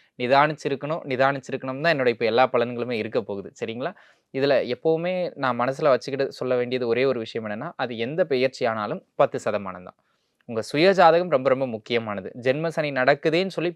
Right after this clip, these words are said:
பெரிய அளவுல பயந்துக்கிடவும் வேண்டாம். ஜாதக தசாபுக்தியில் நல்லா இருக்குன்னு ஆடிட வேண்டாம். ஒரு, ஒரு நிதானமான சூழ்நிலையில இருக்கணும். உங்க ஜாதக தசாபுக்தியை once உங்களுக்கு அருகாமையில இருக்கக்கூடிய ஜோதிடர்கிட்ட பாத்துக்கிறது நல்லதுங்க. பாத்துக்கிட்டு எந்த ஒரு முக்கிய செயல்லையும் இறங்குறது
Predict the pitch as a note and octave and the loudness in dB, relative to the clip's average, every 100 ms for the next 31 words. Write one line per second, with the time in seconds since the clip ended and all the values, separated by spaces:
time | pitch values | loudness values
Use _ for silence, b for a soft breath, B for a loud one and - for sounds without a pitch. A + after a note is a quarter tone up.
0 | D3+ C#3+ D3 C3+ C3+ A2+ A#2 B2+ C3+ C3 | 0 4 4 4 4 4 4 2 0 0
1 | G2+ F#2 A#2 G#3+ b b b b b _ | -4 0 -2 -2 b b b b b _
2 | - A#2+ C#3 B2 C3+ D3+ F3+ D#3 C#3+ D#3+ | -16 -16 -16 4 8 8 6 0 2 2
3 | D#3+ D#3+ D#3 C3 D3 D#3 D#3 C#3 B2+ C3 | 2 -4 -2 2 4 4 2 2 2 2
4 | B2+ G#2+ G2+ - A2 G#2+ G2+ - A#2+ B2 | -2 -6 -8 -6 -6 -6 -8 -10 0 6
5 | D#3 D#3+ D#3+ E3+ D#3 D3 C#3+ C#3 C3+ A#2 | 6 6 2 -2 -4 -6 -4 -2 -2 -4
6 | A2+ A#2+ A#2 - A#2 G#2+ A#2+ D3+ E3+ C#3 | -4 -6 -8 -8 -8 4 6 6 2 0
7 | C#3+ D3+ C#3+ C#3+ C#3 C3+ - C3+ A#2+ A2 | 2 0 -2 -4 -4 -4 -6 -6 -2 0
8 | A#2 C3+ C#3 C3+ B2 A#2+ A#2+ A2+ A#2+ A#2+ | 0 -2 -2 -2 -4 -8 -8 -6 -6 -6
9 | A#2+ A2+ A#2 A2+ A2 A2 A2+ A#2 A2 G2 | -6 -6 -4 -2 -2 -2 -6 -6 -8 -6
10 | G#2 G2 b b b _ _ B2 D#3 E3 | -6 -6 b b b _ _ 6 6 6
11 | G3 G3 G3 D#3 E3 D3 C3+ - F3 D#3 | 2 4 4 4 4 2 -4 -2 -2 2
12 | C3+ C3 D3 E3+ C3 C3 C3 C3+ | 2 2 -2 0 0 2 -2 -2